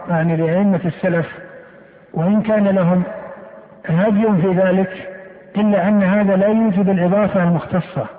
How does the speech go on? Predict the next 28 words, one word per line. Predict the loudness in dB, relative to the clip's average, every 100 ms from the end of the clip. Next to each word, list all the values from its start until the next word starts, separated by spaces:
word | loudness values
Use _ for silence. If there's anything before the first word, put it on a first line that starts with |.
| -20 -20 -20 -20 -20 -20 _ _ _ -6
في | -4
سائر | 0 0 2 0
مسائل | 0 0 0 0
التشريع | -2 -4 -2 0 0
المفصلة | 0 0 -2 0 0
أو | 0 0
مسائل | -2 0 0 0
الأخلاق | 0 0 -2 -2 0
المفصلة | 0 0 -2 0 0 0 -4 -14 -16 -18 -6
أو | 0 0 0
أنواع | 0 2 2 2
من | 2 2
النظر | 2 2 2 0 0
أو | 0
ما | 0
إلى | 0 -2
ذلك. | -2 -6 -8 -20 -20 -20 -20 -20 -20 -20 _ _ _ -8
وسبق | -4 0 0 0
معنا | 0 2 0 0 -2 -6 -16 -8 -2
أن | 0 0
شيخ | -2 -2
الإسلام | 0 -2 0 0
ابن | 0 0
تيمية | 0 2 0
رحمه | 0 -2 0 0
الله | 0 0
قد | -2 -6
قرر | -4 -2 0 0